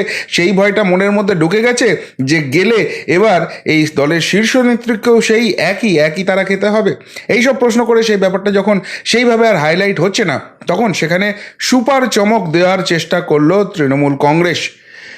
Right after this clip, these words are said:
বিজেপির রানাঘাট দক্ষিণের যিনি বিধায়ক রয়েছেন, সেই মুকুটমণি অধিকারী, তাকে বিজেপিতে যোগদান করা হলো। খুব স্বাভাবিকভাবেই এটা নিয়ে প্রশ্ন উঠছে, কেননা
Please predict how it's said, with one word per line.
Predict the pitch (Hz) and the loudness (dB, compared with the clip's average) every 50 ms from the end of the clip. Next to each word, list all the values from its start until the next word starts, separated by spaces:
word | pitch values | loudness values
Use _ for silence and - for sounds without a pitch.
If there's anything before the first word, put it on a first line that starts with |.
| - - - | -18 -10 -4
বিজেপির | 131 156 202 190 240 262 220 285 269 226 156 127 113 - | -2 0 2 2 2 2 2 2 2 0 0 -2 -4 -4
রানাঘাট | 123 131 156 185 214 247 240 240 254 254 214 196 | -4 -2 0 0 0 0 0 2 2 0 0 0
দক্ষিণের | 180 220 214 214 - - 233 233 247 247 233 220 | 0 -2 -2 -2 -2 -2 0 2 2 2 0 0
যিনি | 202 226 220 226 | 2 2 2 2
বিধায়ক | 208 214 196 202 214 226 220 196 | 2 2 2 2 2 2 2 2
রয়েছেন, | 208 214 220 226 - 247 208 160 123 - - - - - _ | 2 2 2 2 0 0 0 0 -2 -4 -8 -14 -20 -16 _
সেই | - - 196 185 185 | -4 -2 0 0 0
মুকুটমণি | 170 165 190 233 240 240 294 302 302 294 220 226 220 233 226 226 233 226 | 2 2 0 0 0 0 0 2 2 2 2 2 2 2 4 4 2 2
অধিকারী, | 208 196 190 214 185 214 214 214 262 277 277 226 - | 2 2 2 0 0 0 2 2 2 0 0 -2 -2
তাকে | - 160 156 156 - 214 226 240 | -2 -4 -4 -2 0 0 2 2
বিজেপিতে | 220 165 147 143 143 151 147 156 151 - 190 202 208 | 2 0 0 0 0 -2 -2 -4 -4 0 0 0 0
যোগদান | 160 139 143 127 117 113 120 127 120 120 | 0 0 -2 -2 0 0 -2 0 0 0
করা | 113 113 110 110 113 | 0 0 0 0 0
হলো। | 113 113 92 82 - - - - - - - _ | -2 -2 -2 -4 -6 -8 -14 -20 -20 -20 -14 _
খুব | - 214 220 202 | -2 0 0 0
স্বাভাবিকভাবেই | 190 - 156 147 165 175 185 185 180 160 151 156 151 151 151 143 139 | 0 -2 0 0 2 2 2 2 0 0 -2 -2 0 2 2 2 2
এটা | 135 139 147 | 0 0 -2
নিয়ে | 143 151 151 151 | 0 0 0 0
প্রশ্ন | 151 - 147 139 - 151 | 0 -2 -2 -2 -2 -2
উঠছে, | 151 147 143 - 139 127 | -2 -2 -2 -4 -2 -2
কেননা | 127 135 135 143 143 139 | 0 0 0 0 -2 -4